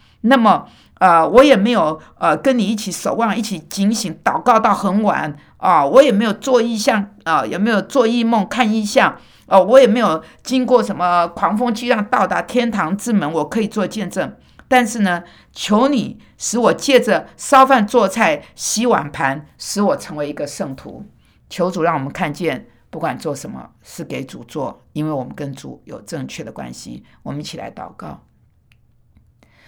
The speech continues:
主，今天我要特别为所有弟兄姐妹，就是那些不是什么传道人，也不是什么牧师，也不是什么长老，那些人祷告。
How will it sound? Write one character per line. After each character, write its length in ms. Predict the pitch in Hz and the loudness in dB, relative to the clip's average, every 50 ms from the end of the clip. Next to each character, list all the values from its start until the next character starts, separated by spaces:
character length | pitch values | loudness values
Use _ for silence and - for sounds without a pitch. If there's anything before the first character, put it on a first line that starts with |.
| _ _ _ _ | _ _ _ _
主， 180 | - 165 156 | -6 -6 -6
今 160 | 151 170 180 175 | -4 -4 -6 -4
天 140 | 180 175 | -4 -2
我 80 | 156 147 | 0 2
要 100 | 151 151 | 0 0
特 160 | 151 - 170 | 0 -4 -8
别 160 | 156 156 147 | -6 -4 -4
为 220 | 147 160 156 147 143 | -2 -2 -2 -2 -4
所 240 | 143 - 151 151 151 | -6 -8 -8 -6 -4
有 200 | 147 139 131 135 | -2 -4 -4 -4
弟 160 | 131 - 160 | -8 -10 -12
兄 200 | - 165 151 151 | -10 -10 -10 -10
姐 160 | - 151 127 | -8 -10 -10
妹， 320 | 131 143 143 135 127 - _ - | -8 -8 -8 -8 -10 -10 _ -18
就 100 | - - | -12 -12
是 140 | 170 151 175 | -10 -10 -8
那 160 | 156 156 156 | -8 -8 -8
些 160 | 147 - 165 156 | -6 -6 -6 -8
不 180 | - - 160 | -6 -8 -10
是 140 | 151 160 165 | -10 -10 -12
什 160 | 143 - - | -12 -10 -12
么 80 | 120 143 | -12 -12
传 260 | 147 - 143 131 139 | -10 -8 -8 -8 -2
道 200 | 147 165 156 139 | 0 2 2 2
人， 120 | 127 127 | 0 -2
也 120 | 135 131 117 | -6 -8 -10
不 180 | - - 160 | -10 -10 -10
是 80 | 151 165 | -10 -10
什 160 | 160 - 139 | -12 -12 -10
么 100 | 123 131 | -10 -8
牧 240 | 143 160 180 170 151 | -8 -6 -6 -6 -6
师， 220 | 147 - - 170 | -8 -8 -8 -8
也 100 | 151 120 | -8 -8
不 160 | 107 104 160 180 | -8 -10 -10 -10
是 120 | 175 165 | -10 -10
什 120 | 143 147 | -10 -10
么 80 | 135 127 | -12 -12
长 280 | 156 - 160 - 147 160 | -6 -6 -6 -6 -2 -2
老， 260 | 156 131 120 131 - - - _ _ _ _ _ _ | -2 -2 -2 -4 -8 -16 -20 _ _ _ _ _ _
那 180 | 160 175 175 | -8 -6 -6
些 200 | 156 147 - 165 | -6 -4 -2 0
人 280 | 156 147 - 127 131 131 | 0 0 -2 -6 -10 -10
祷 160 | - 127 - - | -12 -14 -14 -10
告。 340 | _ 147 143 131 127 - | _ -6 -6 -6 -6 -10